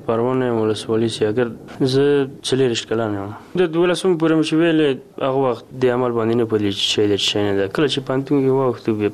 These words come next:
بس هلکانو سګرټ مکرټ یې واهه او چرس یې وهل. ما، ما، ما ورسره کوم یو یو دود وهل. راغلم د کور ته رخصتیانه کې، دلته زما یو تره زوی و، عمل یې کوه. دې سره چې کور کې یو ځای شلمه شپې، ده سره مې دوه دششه ووهله. داسې یو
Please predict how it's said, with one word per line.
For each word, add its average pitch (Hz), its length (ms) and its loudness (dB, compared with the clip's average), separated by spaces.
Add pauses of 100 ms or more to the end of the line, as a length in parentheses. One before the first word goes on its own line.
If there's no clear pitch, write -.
بس 107 240 -2 (220)
هلکانو 151 480 0
سګرټ 131 320 -2
مکرټ 127 260 -2
یې 117 120 2
واهه 110 200 0
او 104 60 0 (340)
چرس 127 340 -2
یې 113 140 0
وهل. 107 260 -2 (140)
ما، 175 160 0
ما، 156 160 0
ما 151 80 0
ورسره 127 340 -2 (140)
کوم 113 240 0
یو 117 180 2
یو 104 80 0
دود 107 200 -6 (100)
وهل. 104 260 -4 (300)
راغلم 110 400 0
د - 20 2 (380)
کور 120 240 0
ته 101 240 -2 (320)
رخصتیانه 107 560 -2
کې، 98 120 -2 (380)
دلته 120 300 2
زما 117 180 0
یو 107 160 -6
تره 117 180 0
زوی 113 220 2
و، - 20 0 (360)
عمل 107 240 -2
یې 90 120 -4
کوه. 90 320 -2 (300)
دې 151 300 0
سره 135 140 -2
چې 135 120 -4 (100)
کور 156 140 2
کې 139 160 -2
یو 139 80 0
ځای 143 200 0
شلمه 120 240 -2
شپې، 120 560 -4
ده 139 160 2
سره 120 140 2
مې 113 180 0
دوه 113 120 2 (100)
دششه 101 300 0
ووهله. 90 380 -4 (300)
داسې 160 180 0
یو 143 160 4